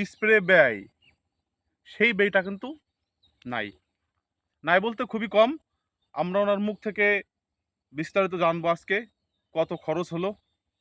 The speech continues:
কি পরিমাণে লাভ হবে বা এর সুবিধা অসুবিধা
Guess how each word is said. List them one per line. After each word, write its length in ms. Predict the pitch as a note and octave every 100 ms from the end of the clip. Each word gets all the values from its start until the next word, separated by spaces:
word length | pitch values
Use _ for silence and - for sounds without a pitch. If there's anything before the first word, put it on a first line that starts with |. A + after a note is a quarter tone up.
| _ -
কি 100 | G3+
পরিমাণে 440 | A3+ A3+ G#3+ G#3
লাভ 180 | F3+ F3 E3+
হবে 200 | F#3 G3 G3+ E3
বা 100 | D3+ D#3 D3+ _ _ -
এর 160 | D#3 D3 -
সুবিধা 300 | E3+ F3+ F#3 D#3+
অসুবিধা 340 | F3 F3 F#3+